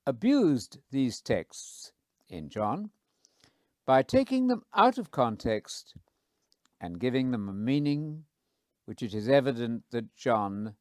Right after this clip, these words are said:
never intended." That's from Robinson's twelve More New Testament Studies. Otherwise stated, John's Gospel was, quote, "taken over by the Gnosticizers."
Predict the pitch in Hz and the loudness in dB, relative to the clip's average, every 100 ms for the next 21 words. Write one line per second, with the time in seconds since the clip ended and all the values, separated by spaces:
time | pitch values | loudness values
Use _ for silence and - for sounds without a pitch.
0 | _ _ _ 98 101 92 95 107 107 160 | _ _ _ -8 -6 -4 -6 -8 -2 2
1 | 156 117 76 78 _ _ _ _ _ _ | 2 0 -6 -10 _ _ _ _ _ _
2 | _ _ _ - 113 - - 110 113 113 | _ _ _ -6 -4 -4 -6 0 4 4
3 | 107 107 - 98 - - 123 113 104 104 | 2 -8 -10 -12 -6 2 2 2 -2 -4
4 | 101 101 98 - 90 - 98 90 - 143 | -4 -4 -6 -6 -6 -8 -12 -12 -4 0
5 | 135 90 64 - - _ _ _ - 240 | 0 -2 -10 -16 -20 _ _ _ 2 6
6 | 262 208 151 - 143 123 117 113 98 156 | 8 8 6 4 4 4 0 -4 2 4
7 | 208 226 - 135 123 - 127 123 123 123 | 4 0 4 6 6 0 -4 0 2 2
8 | 117 - 147 127 - _ _ - 185 - | 0 0 0 0 -2 _ _ 0 0 0
9 | 156 160 220 185 127 139 151 _ _ _ | 2 6 6 6 4 2 0 _ _ _
10 | _ - 123 127 127 151 170 - 127 - | _ 0 2 2 4 4 2 0 -4 -2
11 | 113 95 76 - - - - | -4 -4 -10 -14 -18 -20 -20